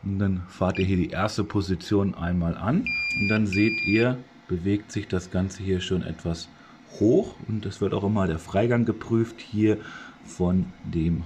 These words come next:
Hotend selbst. Und ich habe schon ein Blatt Papier bereitgelegt, ich werde das nochmal runternehmen. Grundsätzlich funktioniert das dann an allen vier Positionen, die euch das Gerät hier anzeigt.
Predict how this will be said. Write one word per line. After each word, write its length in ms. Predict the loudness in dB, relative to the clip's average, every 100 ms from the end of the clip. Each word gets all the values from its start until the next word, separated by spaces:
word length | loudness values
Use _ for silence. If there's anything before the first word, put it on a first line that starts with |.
| -4
Hotend 460 | -6 -4 -4 -2 -2
selbst. 480 | -2 0 0 0
Und 120 | -4 -2
ich 100 | -2
habe 120 | -4
schon 220 | -2 0
ein 40 |
Blatt 180 | 0 0
Papier 320 | -2 0 0
bereitgelegt, 680 | 2 2 0 0 0 0 0
ich 100 | -4
werde 120 | -2
das 120 | -2
nochmal 220 | -2 0 0
runternehmen. 680 | 0 0 0 2 2 2 0 -6 -16 -16 -10
Grundsätzlich 480 | -2 0 2 0 -2
funktioniert 560 | -2 -2 2 2 4 2
das 160 | 0
dann 200 | 2 2
an 120 | 2 0
allen 260 | 2 2 2
vier 200 | 2 2
Positionen, 680 | 2 0 -2 2 4 4 0 -10 -18 -8
die 140 | -2 -2
euch 140 | 0
das 200 | -2 -2
Gerät 320 | -4 0 -2
hier 220 | 0 -4
anzeigt. 680 | 0 0 0 2 4 4 0